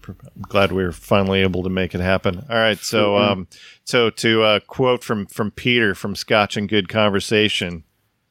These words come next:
Speaker 1: So, uh, who do you know that I don't know who should join me on my podcast?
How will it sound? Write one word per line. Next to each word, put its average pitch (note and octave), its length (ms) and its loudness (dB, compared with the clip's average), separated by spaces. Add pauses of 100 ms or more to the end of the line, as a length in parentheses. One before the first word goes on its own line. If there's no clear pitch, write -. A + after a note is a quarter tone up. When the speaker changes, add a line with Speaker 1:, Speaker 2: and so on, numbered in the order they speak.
(220)
Speaker 1:
So, G2+ 400 0
uh, F#2+ 400 2 (560)
who B2+ 160 -2
do A#2 80 -2
you A2+ 160 0
know A2+ 300 0
that G#2 160 0
I G#2+ 120 2
don't A2 340 -2
know G2+ 240 0
who F#2 120 -4
should F2+ 240 -8
join G2+ 320 0
me G2+ 160 0
on G2 320 -4
my G2 140 0
podcast? G#2 800 0